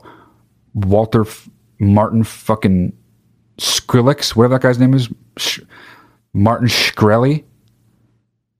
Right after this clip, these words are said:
That dude, the drug he was selling for fucking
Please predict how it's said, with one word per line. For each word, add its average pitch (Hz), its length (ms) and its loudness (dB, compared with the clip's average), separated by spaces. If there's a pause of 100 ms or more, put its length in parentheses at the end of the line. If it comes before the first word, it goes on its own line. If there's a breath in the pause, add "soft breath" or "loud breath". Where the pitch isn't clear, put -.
(720)
That 123 160 -2
dude, 165 160 2
the 120 60 0
drug 117 300 0
he 135 80 2
was 147 160 0
selling 107 220 0
for 95 100 -8
fucking 98 340 -2